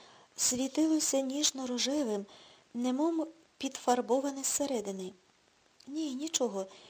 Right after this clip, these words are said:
тільки очі виблискували загадковим і таємничим. Одягла черговий брючний костюм, яких їй нашили за літо Зіна до кольору, до вибору, перев'язала волосся, високо збите стрічкою через чоло,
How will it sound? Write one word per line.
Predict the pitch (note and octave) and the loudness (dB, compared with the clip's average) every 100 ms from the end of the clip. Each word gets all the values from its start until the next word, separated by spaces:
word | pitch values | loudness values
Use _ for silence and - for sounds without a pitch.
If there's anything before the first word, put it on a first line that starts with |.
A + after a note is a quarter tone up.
| - - | -20 -4
тільки | C#4+ C#4 - C#4 | -2 -2 -2 -2
очі | D4+ D#4 - B3+ | -2 2 2 4
виблискували | A#3+ A3 C4 D#4+ - D4 D4 C#4+ | 0 2 0 -2 -4 -2 -2 -2
загадковим | - A#3 G3+ G3+ - C#4 D4 D4+ D4+ - | 0 0 -2 -10 -4 -4 -4 -10 -12 -12
і | A3 | -8
таємничим. | A#3 A#3 G#3+ G3+ - G3+ G#3 _ _ _ _ _ _ _ _ _ _ _ _ _ _ | -6 -6 -8 -6 -6 -6 -14 _ _ _ _ _ _ _ _ _ _ _ _ _ _
Одягла | A#3 A#3 A3 A#3 A#3 | -4 -2 0 2 2
черговий | A#3 A3+ A3 A3+ A3 | 0 -2 0 0 -2
брючний | G#3+ A3 - G#3+ | -2 0 0 -2
костюм, | G#3 G#3 - - B3 D4 - - - _ _ | -4 -4 -4 -4 -6 -8 -16 -20 -20 _ _
яких | A#3 B3 C4 C4+ - | 0 0 0 -4 -2
їй | C4 B3 | -2 0
нашили | B3 A#3+ B3 B3+ B3+ B3+ | 2 2 4 2 0 -2
за | G#3+ A#3 A#3 | 0 0 0
літо | B3 B3 A#3 | 0 -2 -2
Зіна | G3+ A#3 A#3+ A3+ | 0 -2 -2 -4
до | A3+ | -4
кольору, | - B3 C4+ A#3+ A#3 | -2 0 2 0 2
до | A3+ | 0
вибору, | A3+ G#3+ B3+ C4+ B3+ B3 - - - - | 0 0 -2 0 -4 -6 -16 -20 -20 -2
перев'язала | B3 B3+ B3+ C4+ C#4 A3+ | 2 6 6 4 2 0
волосся, | A3 G#3+ C#4 - C4 | 0 0 0 0 2
високо | B3+ B3+ B3 B3+ | 0 0 0 0
збите | A#3 B3+ B3+ A#3 A3+ | 0 -2 0 0 0
стрічкою | - A#3+ A#3+ - A#3+ A#3+ | 0 0 2 2 0 0
через | - A#3 A3+ | -2 0 0
чоло, | - A#3 A3 | 2 -2 -4